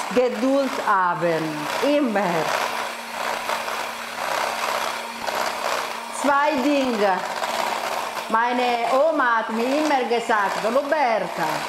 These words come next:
ricorda, erinnere, du musst Geduld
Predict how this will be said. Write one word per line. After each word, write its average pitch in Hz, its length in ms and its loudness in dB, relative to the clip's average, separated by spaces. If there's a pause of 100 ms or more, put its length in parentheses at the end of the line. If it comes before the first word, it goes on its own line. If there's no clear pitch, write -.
(600)
ricorda, 196 1040 2
erinnere, 220 640 0 (1800)
du 285 160 4
musst 285 680 0
Geduld 294 720 2